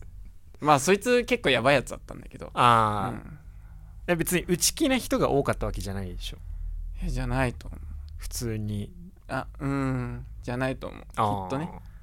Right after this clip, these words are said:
Speaker 2: なるほどね。
Speaker 1: 内気な人いいやつ多いじゃん、でも。
Speaker 2: まあ、そうだね。
Speaker 1: うん。
Speaker 2: 優しいよね。
Speaker 1: 優しいよね。
Speaker 2: 部活は？
Speaker 1: 部活？帰宅部。
Speaker 2: すぐ入っ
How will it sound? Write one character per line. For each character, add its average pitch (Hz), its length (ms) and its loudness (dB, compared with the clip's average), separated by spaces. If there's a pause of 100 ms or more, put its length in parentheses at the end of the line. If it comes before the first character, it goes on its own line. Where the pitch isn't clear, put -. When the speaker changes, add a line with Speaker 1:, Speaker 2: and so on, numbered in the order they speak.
(120)
Speaker 2:
な 101 140 -8
る 92 80 -10
ほ 101 100 -10
ど 98 100 -8
ね。 127 180 -6
Speaker 1:
内 - 160 -6
気 226 120 -2
な 247 80 0
人 233 260 -2
い 180 140 0
い - 20 0
や 170 100 2
つ - 160 -6
多 123 160 -2
い 127 100 0
じ - 80 -4
ゃ - 40 -6
ん、 - 40 -6 (140)
で - 80 -10
も。 - 60 -12 (220)
Speaker 2:
ま 127 60 2
あ、 117 40 2
そ 135 140 2
う 98 40 -2
だ 87 100 -6
ね。 - 100 -12 (200)
Speaker 1:
う - 40 -12
ん。 - 100 -14 (480)
Speaker 2:
優 117 100 -4
し - 320 -4
い 98 40 -4
よ 85 80 -8
ね。 - 200 -12
Speaker 1:
優 131 200 -12
し - 160 -12
い - 20 -10
よ - 60 -12
ね。 - 200 -20 (460)
Speaker 2:
部 135 140 2
活 190 300 6
は？ 214 260 8 (680)
Speaker 1:
部 139 80 -6
活？ 170 420 -2 (160)
帰 - 140 -8
宅 - 40 2
部。 147 60 6
Speaker 2:
す 202 120 8
ぐ 131 80 6
入 139 160 4
っ - 60 -4